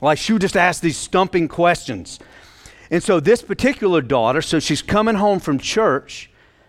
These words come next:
has her mind full of questions, and at the same time, her grandparents have been living with them for a couple of weeks. And so she goes to her mother,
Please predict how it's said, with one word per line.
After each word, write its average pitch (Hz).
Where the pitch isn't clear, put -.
has 170
her 147
mind 151
full 185
of 151
questions, 180
and 165
at 165
the 156
same 220
time, 208
her 160
grandparents 147
have 131
been 139
living 143
with 143
them 135
for 131
a 123
couple 123
of 127
weeks. -
And 151
so 156
she -
goes 156
to 165
her 156
mother, 127